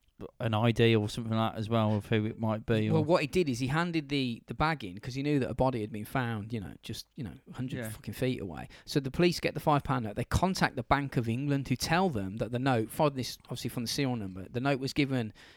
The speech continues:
Speaker 2: in a batch to the Shipley and Bingley branches of the Midlands Bank, and then this batch was then distributed to eight thousand local businesses for pay packets,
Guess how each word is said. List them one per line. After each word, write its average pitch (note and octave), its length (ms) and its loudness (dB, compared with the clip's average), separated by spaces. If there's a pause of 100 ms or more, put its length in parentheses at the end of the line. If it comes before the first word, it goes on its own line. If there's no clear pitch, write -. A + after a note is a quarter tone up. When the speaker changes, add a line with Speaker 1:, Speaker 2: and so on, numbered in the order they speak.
(140)
Speaker 2:
in E3 120 2
a D3 40 2
batch - 540 0
to B2+ 300 2
the A#2+ 200 0
Shipley D3 460 2
and A2+ 220 -4
Bingley D3+ 360 2
branches A#2+ 520 -2
of A2 100 -2
the A#2 80 -4
Midlands B2 540 0
Bank, C3 380 -4 (340)
and B2+ 100 -4
then C3+ 160 2
this E3+ 160 4
batch D3+ 480 2
was A#2+ 140 0
then D3+ 340 4
distributed C3+ 680 2
to A2+ 260 2 (180)
eight F3 220 2
thousand C#3 680 0
local C#3 400 2
businesses C#3+ 640 -2 (240)
for - 140 -4
pay C#3+ 300 0
packets, - 580 -4